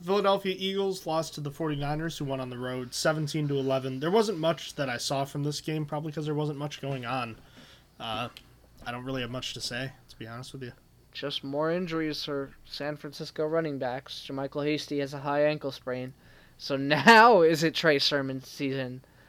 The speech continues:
Speaker 2: Uh, 'cause I think Elijah Mitchell got hurt too. Both of them got hurt. I'm, I'm fairly confident. I might be wrong on that.
Speaker 1: Jeez. Hashtag Circle of Sadness,
Speaker 2: I know
Speaker 1: T M.
Speaker 2: for sure JaMycal Hasty has the, has the, uh, high, yeah, okay.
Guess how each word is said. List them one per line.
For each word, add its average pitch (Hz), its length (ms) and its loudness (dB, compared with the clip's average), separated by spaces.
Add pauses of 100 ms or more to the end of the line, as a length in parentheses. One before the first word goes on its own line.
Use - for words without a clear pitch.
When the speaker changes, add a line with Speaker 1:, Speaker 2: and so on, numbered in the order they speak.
(180)
Speaker 2:
Uh, 151 140 4
'cause 170 160 0
I 190 60 4
think 233 140 4
Elijah 208 320 8
Mitchell 196 280 2
got 139 160 0
hurt 143 180 -6
too. 175 340 4 (460)
Both 196 260 8
of 185 80 -2
them 170 160 0
got 160 160 2
hurt. 160 240 0
I'm, 120 140 -10 (100)
I'm 139 220 -6
fairly 131 400 -4
confident. 123 580 -10
I 147 120 -8
might 156 160 0
be 151 120 -4
wrong 139 320 0
on 147 60 2
that. 131 260 0
Speaker 1:
Jeez. 110 420 -12 (400)
Hashtag 135 440 -6
Circle 123 380 -8
of 113 80 -10
Sadness, 147 240 4
Speaker 2:
I 175 60 8
know 202 240 8
Speaker 1:
T 208 40 0
M. 220 60 -12
Speaker 2:
for 214 100 4
sure 202 300 2
JaMycal 170 580 -2
Hasty 165 460 -2
has 151 340 -2
the, 147 420 -2 (840)
has 147 320 -6
the, 147 300 0
uh, 135 380 -4 (440)
high, 156 220 2
yeah, 190 320 10 (260)
okay. 170 320 4